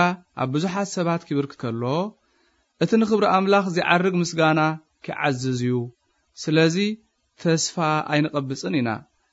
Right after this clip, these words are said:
ብግዳም እኳ እንተማህመና ብውሽጥናስ ኣብ ጸጽባሕ ኢና እንሕደስ። እዚ ቐልጢፉ ዝሓልፍን ፈኩሽ ዝኾነ ጸበባናን ከኣ ካብ ኩሉ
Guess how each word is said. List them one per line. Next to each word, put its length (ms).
ብግዳም 520
እኳ 180
እንተማህመና 800
ብውሽጥናስ 680
ኣብ 220
ጸጽባሕ 640
ኢና 200
እንሕደስ። 580
እዚ 220
ቐልጢፉ 440
ዝሓልፍን 640
ፈኩሽ 460
ዝኾነ 360
ጸበባናን 720
ከኣ 220
ካብ 280
ኩሉ 260